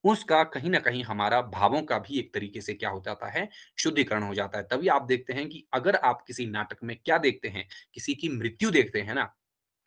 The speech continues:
तो अगर हम एक पक्ष देखें कि मृत्यु सही नहीं है, लेकिन अगर हम देखें कि अगर समाज के कल्याण के लिए कोई चीज सही है तो हम उस चीज को जरूर करते हैं।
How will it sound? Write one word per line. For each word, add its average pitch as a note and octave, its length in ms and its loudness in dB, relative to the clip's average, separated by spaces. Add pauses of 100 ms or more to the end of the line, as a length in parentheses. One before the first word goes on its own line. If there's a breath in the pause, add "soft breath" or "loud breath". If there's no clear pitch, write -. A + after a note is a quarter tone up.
(500)
तो A#2 200 -6 (500 loud breath)
अगर C#3+ 220 6
हम F3+ 240 2
एक C3 180 4
पक्ष E3 200 0
देखें C#3+ 240 0
कि G3+ 100 -8
मृत्यु E3+ 260 -4
सही F#3 200 0
नहीं B2+ 240 -2
है, F#2 160 -8
लेकिन C#3+ 340 2
अगर B2+ 280 0
हम A2+ 180 -2
देखें C3 380 0
कि - 140 -10 (120)
अगर A#2+ 260 2
समाज B2+ 400 2
के F#3+ 120 -4
कल्याण A2 480 0
के C3+ 180 0
लिए A2+ 200 -4
कोई A#2+ 220 -8
चीज C3+ 240 -2 (100)
सही A2 220 -6
है D#3 240 -2 (300 loud breath)
तो - 240 -8
हम G3+ 260 0
उस - 200 -8
चीज G2+ 200 -12
को G3+ 280 -6 (240)
जरूर A#2 400 4
करते G2+ 240 -6
हैं। A2 220 -4